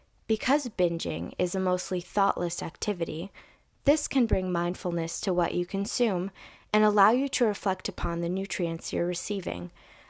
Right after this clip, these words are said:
allowing you to perhaps reduce the amount or make better choices. Next is to think about why you're binging. Before engaging in binge eating,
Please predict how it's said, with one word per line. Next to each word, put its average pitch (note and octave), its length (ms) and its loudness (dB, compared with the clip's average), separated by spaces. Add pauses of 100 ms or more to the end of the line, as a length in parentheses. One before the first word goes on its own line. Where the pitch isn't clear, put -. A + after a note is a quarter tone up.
(100)
allowing G#3 440 6
you A#3+ 100 4
to A#3 140 -4
perhaps G3 540 -2
reduce F#3+ 380 -2
the - 160 -4
amount E3 400 -2 (120)
or G3+ 120 0
make A3+ 300 0
better A3 200 4
choices. - 760 -6 (1400)
Next - 600 -2 (600)
is A#3 220 4
to B3 120 2
think D4 420 2
about G3+ 480 2
why F3 260 6
you're E3+ 260 2
binging. E3+ 680 -2 (600)
Before A#3 340 4
engaging F#3 600 0
in E3+ 140 -2
binge E3 340 -2
eating, E3 380 -2